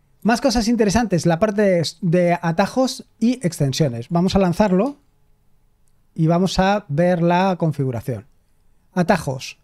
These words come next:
Aquí tienes los atajos básicos. ¿Qué es lo que quiere decir esto? Que yo puedo poner aquí Control Space y poner ahora G,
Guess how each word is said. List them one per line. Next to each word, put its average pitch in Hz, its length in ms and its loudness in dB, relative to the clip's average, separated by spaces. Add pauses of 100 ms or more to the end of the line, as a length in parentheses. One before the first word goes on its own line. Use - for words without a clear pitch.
(380)
Aquí 180 240 2
tienes 247 280 2
los 208 200 2
atajos 202 420 0
básicos. 151 440 -2
¿Qué 226 140 0
es 220 60 0
lo 240 120 2
que 208 100 0
quiere 220 160 2
decir 208 260 0
esto? 180 240 0
Que 143 100 2
yo 170 120 2
puedo 202 180 2
poner 202 240 2
aquí 190 280 0
Control 139 600 -2 (220)
Space 214 600 -2 (340)
y 180 80 2
poner 180 300 2
ahora 143 280 0
G, 277 420 -2